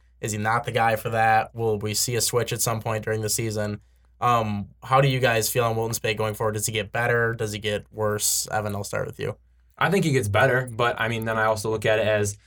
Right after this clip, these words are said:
Speaker 2: I mean, who are the other options at this point?
Speaker 1: Mm-hmm.
Speaker 2: I mean, I mean, yeah, Brandon Peters is a good quarterback. Harbaugh really likes him, but, I mean, this would be,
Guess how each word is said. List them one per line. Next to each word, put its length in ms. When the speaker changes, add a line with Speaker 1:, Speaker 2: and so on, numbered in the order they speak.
Speaker 2:
I 60
mean, 260
who 100
are 40
the 80
other 140
options 320
at 60
this 160
point? 300
Speaker 1:
Mm-hmm. 120
Speaker 2:
I 60
mean, 340
I 40
mean, 120
yeah, 140
Brandon 320
Peters 340
is 80
a 60
good 180
quarterback. 720
Harbaugh 380
really 220
likes 280
him, 320
but, 440
I 100
mean, 80
this 140
would 100
be, 240